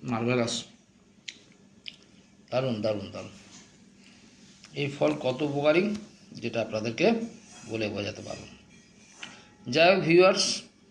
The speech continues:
আজকে অনেকগুলো বিষয় নিয়ে আপনাদের কাছে আ-, তুলে ধরলাম।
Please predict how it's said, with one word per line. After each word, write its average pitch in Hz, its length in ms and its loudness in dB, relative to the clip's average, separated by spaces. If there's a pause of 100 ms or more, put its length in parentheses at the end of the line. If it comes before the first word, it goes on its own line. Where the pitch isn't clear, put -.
(120)
আজকে 123 240 -4
অনেকগুলো 147 400 0
বিষয় 147 240 0
নিয়ে 151 140 0
আপনাদের 139 320 0
কাছে 139 220 2
আ-, 120 140 4
তুলে 139 280 -2
ধরলাম। 147 400 2